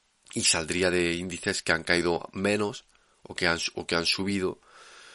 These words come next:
pues como podría ser, eh, otros muchos como los que hemos hablado, y, y haría ese rebalanceo. En cuanto a compañías, es decir, lo, la esencia, fondos que suben, te cambias a fondos que han caído más.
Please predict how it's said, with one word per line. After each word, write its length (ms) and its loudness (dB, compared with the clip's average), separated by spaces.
pues 200 -8
como 200 -2
podría 380 2
ser, 540 0
eh, 260 -6
otros 320 -4
muchos 320 -4
como 160 -6
los 80 -6
que 80 -10
hemos 140 -2
hablado, 440 0
y, 1080 -2
y 60 -2
haría 240 2
ese 220 0
rebalanceo. 440 -2
En 60 -4
cuanto 300 0
a 20 -8
compañías, 720 0
es 120 -6
decir, 420 -4
lo, 200 0
la 200 4
esencia, 640 0
fondos 320 2
que 140 -2
suben, 380 2
te 120 -4
cambias 480 2
a 80 -12
fondos 320 -2
que 120 -4
han 60 -6
caído 300 0
más. 320 -4